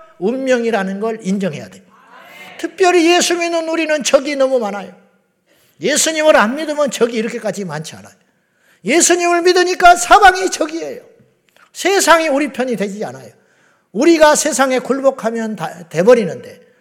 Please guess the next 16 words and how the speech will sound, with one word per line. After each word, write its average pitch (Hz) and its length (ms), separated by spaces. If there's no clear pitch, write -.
세상과 247 480
한통속이 226 580
되어서 196 300
싸울 302 300
일이 302 180
없는데, 202 560
북한하고 262 540
잘 233 220
지내자면 220 480
적이 208 300
될 180 120
필요가 160 260
없어요. - 240
그러나 185 300
우리는 156 440
죽어요. 156 360